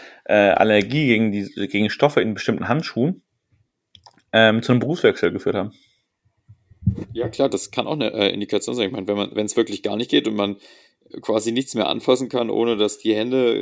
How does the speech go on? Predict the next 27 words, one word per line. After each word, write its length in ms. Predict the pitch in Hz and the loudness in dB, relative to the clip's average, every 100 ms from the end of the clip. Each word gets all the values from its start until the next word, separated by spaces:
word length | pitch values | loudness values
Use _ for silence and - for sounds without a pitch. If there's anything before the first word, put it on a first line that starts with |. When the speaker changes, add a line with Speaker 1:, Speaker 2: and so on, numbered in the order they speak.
| 85 - | -4 -10
Speaker 2:
äh, 40 | - _ 110 _ | -14 _ -20 _
brennen, 440 | 117 95 127 151 _ _ _ - | -8 -6 -8 -10 _ _ _ -6
äh, 220 | 104 104 | -4 -4
ist 100 | - | -4
Speaker 1:
Ja. 60 | 110 | -4
Speaker 2:
klar, 160 | 147 | -2
dann 160 | 104 95 - | -2 -6 -8
muss, 280 | 107 - - 113 - - | -8 -8 -14 -20 -20 -10
dann 140 | - 101 | -6 -2
muss 180 | 104 110 | -2 -2
es 100 | 107 | -2
irgendwie 220 | 98 104 | -2 -2
eine 100 | 101 | -2
Umschulung 380 | 113 127 135 127 | -2 -2 -4 0
geben 200 | 110 104 | 0 0
oder 140 | 104 | -2
man, 340 | 101 98 101 - - - | -4 -8 -10 -18 -20 -10
äh, 200 | 78 92 | -6 -6
sucht 200 | 107 104 | -6 -10
sich 140 | - | -8
einen 60 | - | -8
anderen 220 | 104 101 | -8 -6
Arbeitsplatz. 680 | - 117 98 - 101 - - _ _ _ _ - - | -4 -4 -6 -8 -10 -12 -20 _ _ _ _ -20 -10
Speaker 1:
Aber, 320 | - 113 - - | 0 2 2 0
ja, 120 | 117 | 4
ja, 180 | 139 143 | 4 2
gut, 420 | - - 135 | -2 -6 -6